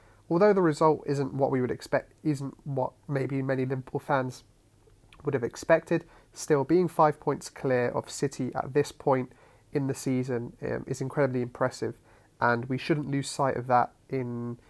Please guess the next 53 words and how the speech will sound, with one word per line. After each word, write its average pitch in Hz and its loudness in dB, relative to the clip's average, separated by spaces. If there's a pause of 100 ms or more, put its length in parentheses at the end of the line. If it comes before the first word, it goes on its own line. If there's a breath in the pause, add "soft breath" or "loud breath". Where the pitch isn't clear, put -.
(240 soft breath)
kind 135 -6
of 120 -4
maybe 131 2
some 131 -6
of 123 -2
the 123 -4
disappointment 131 -2
of, 120 -4 (120)
of 127 -6
not 127 -2 (120)
winning 131 0
the 120 -4
game, 120 -2
which, - -8 (440 soft breath)
which - -6
actually 143 6
maybe 135 0
we 127 2
should 131 -2
have 127 -4
won, 123 2 (420 soft breath)
um, 120 -2 (280)
when 139 -2
you 127 -4
kind 127 -6
of 123 -6
take 127 -4
into 127 -10
account 123 -4
particularly 131 -2
the 131 -8
first - -4
half. 120 -2
But 139 4
I'll 175 6
touch 190 2
on 156 -4
that 127 2
a 131 4
little 131 2
later 127 -2
on, 120 -2 (400 loud breath)
um, 120 2
in 131 0
this 127 -2
episode. 117 -2
So 139 2
the 139 2
game, 170 4 (460 soft breath)
the 147 0
game 190 6
started 160 4
out 123 6